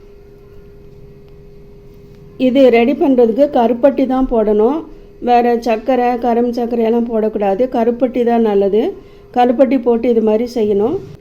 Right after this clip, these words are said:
டெய்லியும் தலைக்கு எண்ணெய் வைக்கணும். அடிக்கடி மோர் குடிக்கணும். ஜூஸ் எல்லாம் சேர்த்துக்கணும். இளநீ காலையில வெறும் வயித்துல குடிக்கணும். இது மாதிரி குடிச்சா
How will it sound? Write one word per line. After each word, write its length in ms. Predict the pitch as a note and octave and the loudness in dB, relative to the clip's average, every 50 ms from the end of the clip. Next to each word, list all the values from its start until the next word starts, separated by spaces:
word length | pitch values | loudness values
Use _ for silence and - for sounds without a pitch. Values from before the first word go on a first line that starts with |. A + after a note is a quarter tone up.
| - A3+ G#3+ | -2 2 6
டெய்லியும் 480 | A#3 A#3+ B3 C4 C4 C4+ D4 D4+ C#4 D4 | 6 8 8 6 6 4 4 4 2 2
தலைக்கு 320 | A#3+ A3+ A3+ A#3 A#3 B3+ B3+ A#3+ A3 | 4 4 4 2 2 0 2 2 2
எண்ணெய் 200 | A3+ A3+ A#3 A3+ | 4 4 4 4
வைக்கணும். 440 | A#3 A3+ A3+ A3 G#3+ G#3+ A#3 C#4 D4+ F#4+ - - - - - - - - - - - - - - | 2 2 2 2 2 2 2 2 0 -6 -10 -12 -18 -20 -20 -20 -20 -20 -20 -20 -20 -8 -2 2
அடிக்கடி 360 | E4+ A#3 B3+ A#3+ B3+ A#3+ C4 B3 B3 | 2 2 4 2 2 2 2 4 4
மோர் 260 | A#3 A#3 B3 A#3+ B3 B3+ | 4 4 4 2 0 0
குடிக்கணும். 420 | A#3+ A3 A3+ A3 A3 A3+ A3+ B3 B3 G#3+ A#3 | 0 2 2 4 4 4 4 2 2 0 0
ஜூஸ் 240 | A#3+ B3 B3 A#3+ B3 A3+ | 0 0 0 0 0 2
எல்லாம் 240 | A3 A3 A#3 A3+ A#3 | 2 2 2 2 2
சேர்த்துக்கணும். 520 | A#3+ A3+ G#3+ A3+ A#3 A#3 G#3+ G#3+ A3 A#3 A#3 A#3 G#3+ | 0 0 0 0 0 0 2 4 4 4 4 4 4
இளநீ 300 | G#3+ A3+ A#3 B3 B3 A#3+ A#3 A#3 | 4 4 4 2 2 0 -2 -2
காலையில 360 | A3+ A3 G#3+ A3 A3 A3+ A3 A3 | 0 2 2 4 4 4 4 4
வெறும் 200 | A3 A3 A3+ A3+ | 4 4 4 4
வயித்துல 300 | A3 A3 A3 A#3 A3+ A3+ A3 A#3 | 4 2 2 0 0 0 0 0
குடிக்கணும். 320 | G#3 A3 G#3 A3+ A3 G#3+ | 0 0 0 2 2 4
இது 80 | G#3+ G#3+ G#3 | 4 2 2
மாதிரி 140 | G#3+ A3 A#3 A3+ A#3 | 0 -2 -2 -2 -2
குடிச்சா 300 | G#3+ A3 G#3+ - A#3 | -2 -2 -2 -4 -4